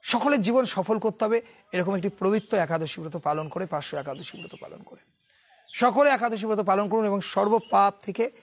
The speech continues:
মুক্ত হয়ে যান। বলছে, একাদশী ব্রতের কুঠারে সর্ব পাপ বিনাশ হয়ে যায়। জন্ম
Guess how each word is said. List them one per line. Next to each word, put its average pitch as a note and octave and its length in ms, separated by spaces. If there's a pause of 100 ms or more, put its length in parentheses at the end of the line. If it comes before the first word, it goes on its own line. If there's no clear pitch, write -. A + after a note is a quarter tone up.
(360)
মুক্ত G#3+ 260
হয়ে D#3+ 140
যান। E3 100
বলছে, F3 200 (160)
একাদশী G#3+ 420
ব্রতের G3+ 280
কুঠারে G3 360 (320)
সর্ব G3 320 (200)
পাপ G#3+ 180 (100)
বিনাশ D#3+ 320
হয়ে C3 200
যায়। - 140 (720)
জন্ম G#3 360